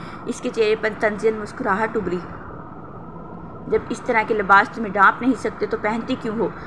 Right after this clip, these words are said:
सुबह के अंधेरे में इसकी भारी गंभीर आवाज़ गूंजी। हयात ने पलट कर इसे देखा। "तुम ना तो मेरे भाई लगते हो, ना ही बाप, और वो, मैं वही करती हूँ जो मुझे करना है। जुबान संभाल कर," वो धाड़ा।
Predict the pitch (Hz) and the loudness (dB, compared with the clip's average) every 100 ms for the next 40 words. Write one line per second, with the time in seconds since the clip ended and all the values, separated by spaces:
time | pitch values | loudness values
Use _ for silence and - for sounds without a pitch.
0 | - 226 208 202 214 190 196 208 214 214 | -8 4 4 4 -2 -2 -2 -2 -4 -6
1 | 214 214 202 196 202 208 175 240 233 208 | -4 0 2 2 0 -4 -2 0 4 4
2 | 185 190 175 175 - - - 214 208 202 | 2 -4 -6 -6 -8 -12 -2 2 6 4
3 | 202 202 202 208 - 320 - 196 220 - | 2 -8 -6 -6 -2 -2 0 0 0 -2
4 | 220 170 - - - 233 214 208 202 214 | -2 -2 -8 -14 -2 0 6 6 6 0
5 | 202 196 233 196 196 196 - 208 208 190 | -2 -2 -2 0 0 -2 0 2 2 4
6 | 190 254 214 175 165 - 185 180 185 190 | 4 4 6 6 6 0 0 0 0 0
7 | 190 247 247 240 - 240 220 202 185 190 | 0 0 2 0 0 -2 0 0 0 0
8 | 180 151 160 185 - - - 190 190 185 | -2 0 0 -2 -8 -12 -4 6 6 6
9 | - 196 233 247 - 170 - - 185 196 | -2 0 2 2 0 -6 -8 -8 -4 2
10 | 226 226 | 4 4